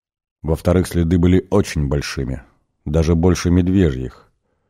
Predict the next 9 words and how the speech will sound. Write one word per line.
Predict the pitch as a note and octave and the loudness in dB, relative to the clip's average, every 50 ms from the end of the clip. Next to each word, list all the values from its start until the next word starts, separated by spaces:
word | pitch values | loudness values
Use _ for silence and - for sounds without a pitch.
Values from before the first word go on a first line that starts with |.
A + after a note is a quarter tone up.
| _ _ _ _ _ _ _ _ _ _ _ - | _ _ _ _ _ _ _ _ _ _ _ -6
И | E2 E2 | -6 -4
самое | - - G#2 G#2 G2+ G2 G2 | 0 2 4 6 6 6 6
удивительное, | F#2+ E2+ F#2 F#2 G#2 C3+ C3+ - - E2 D#2 D2 C#2 C#2 C2+ C2 A#1+ A1+ - _ _ _ _ - | 4 4 4 4 4 4 2 0 0 0 0 0 0 -2 -2 -4 -6 -8 -14 _ _ _ _ -4
если | D2+ E2 D#2 - F2 E2 | -2 -2 -2 0 -2 0
бы | D#2 F2 | 2 2
не | F2 F#2 F#2+ | 4 4 4
их | G2 - - | 2 0 -2
пугающий | - E2+ E2 G2 G#2 G2 F2+ - - - E2 | -2 0 2 2 4 4 2 0 0 -2 0
размер, | E2+ E2 D2+ C#2 F2 A#2 B2+ A2 E2+ | 0 0 0 2 2 2 2 2 0